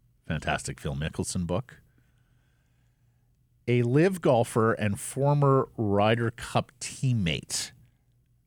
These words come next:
of Rory McIlroy's, quote, "Fuck Rory. I'm so sick of hearing about how he's some kind of hero who's saving golf.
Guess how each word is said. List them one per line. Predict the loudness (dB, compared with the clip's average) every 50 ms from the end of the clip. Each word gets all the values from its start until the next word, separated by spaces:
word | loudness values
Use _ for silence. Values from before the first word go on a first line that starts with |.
| _ _ _ _ _ _ _ _ -6
of | -6 -4 -4 0
Rory | 2 2 4 4 4 4 2
McIlroy's, | 2 2 0 0 -2 -4 -6 -4 -4 -2 -2 -2 -4 -6 -6 -8 -8 -8 -8 -10 -14 _ _ _ _
quote, | -14 -2 2 2 4 4 2 -2 -6 -18 -20 _ _ _ _ _ _ _ _
"Fuck | _ _ -14 -2 0 0 2 0 0
Rory. | -4 -4 -2 -2 -2 -4 -6 -8 _ _ _ _ _ _ _ _ _ _ _ _ -4
I'm | -4 -2 -2
so | 0 0 0 2
sick | 2 0 0 0 0 2 0
of | -2 -2
hearing | 0 -2 0 2 2 2 2
about | 0 0 0 -2 -2
how | 0 0 0 0
he's | 0 -2 -4 -4 -2
some | -2 -2 -2 -2
kind | -2 -2 -2 -2 0 -2
of | -4 -8
hero | -8 -6 -2 -2 0 0 0 0
who's | 0 -2 -4 -2
saving | -4 -2 -2 -2 -2 -2 -4 -6 -4
golf. | -4 -2 -2 -2 -2 -4 -6 -10 -20